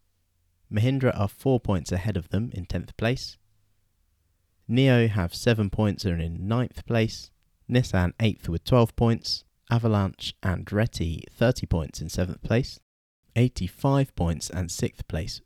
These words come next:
for Porsche. Fonterry have one more point. They have eighty-six and are in fifth place.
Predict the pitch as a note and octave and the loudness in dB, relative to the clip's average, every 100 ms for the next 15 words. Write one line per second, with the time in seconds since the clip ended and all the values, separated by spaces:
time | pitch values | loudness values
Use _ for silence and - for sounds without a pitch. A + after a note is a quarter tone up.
0 | - - - - _ _ - C3+ B2 - | -20 -10 -10 -10 _ _ -2 0 0 -2
1 | - - _ _ _ _ _ - D3+ D3 | -10 -12 _ _ _ _ _ 0 0 2
2 | A2 G2+ F#2 - G#2 F2 F2 - - - | 4 6 6 2 -4 -2 -2 -6 -14 0
3 | G#2 G#2 G#2 G#2+ - A2+ B2+ - - _ | 4 6 6 2 2 0 0 -4 -14 _
4 | - F2+ F2 F#2 - - - B2 - - | 0 2 4 2 0 -10 0 0 0 -4
5 | - - - - - A#2 - B2 A2+ - | -4 -2 -4 -2 2 2 2 0 0 -2